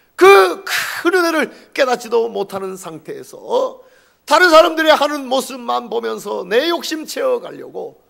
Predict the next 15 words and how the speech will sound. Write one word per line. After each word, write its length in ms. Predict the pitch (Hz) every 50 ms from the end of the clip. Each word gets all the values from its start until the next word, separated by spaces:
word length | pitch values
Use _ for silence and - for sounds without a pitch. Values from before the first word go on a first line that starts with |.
| _ _ _ _ _ _ _ _ _ _ _ _
그 380 | - - 349 359 381 381 330 269
일례로 720 | 294 330 330 311 285 262 254 240 247 294 302 262 247 - - - _ _
시기심으로 1080 | _ - - - 330 311 339 359 359 330 - - 285 247 226 208 208 190 - - - - _ _ _ _ _ _ _ _ _ _ _ _ _ _ _ _ _ _ _ _ _ _
일을 320 | 160 165 170 143 147 147
하면 500 | - 151 135 131 123 131 165 208 220 226 _ _ _ _ _ _ _
그 300 | - 170 151 147 139 135
결과는 480 | - 151 127 107 120 123 127 123 113 110 _ _ _ _ _ _ _ _ _ _
축복이 560 | - - - - _ _ 196 180 170 180 190
아니라 400 | - 123 107 - - 143 - - _ _ _ _ _ _ _ _ _ _ _ _ _ _ _
저주요, 720 | _ - - 147 156 165 156 151 151 147 135 123 120 120 120 _ _ _ _ _ _ _ _ _ _ _ _
또 500 | - 269 262 240 220 196 180 - - - _ _ _ _ _ _
멸망인 520 | - 151 160 160 156 147 151 147 147 139
것을 520 | 131 135 127 - 143 120 123 151 190 220 - _
보게 580 | - 127 117 120 117 110 117 131 160 - - _
됩니다. 500 | - 110 104 113 117 - - _ 127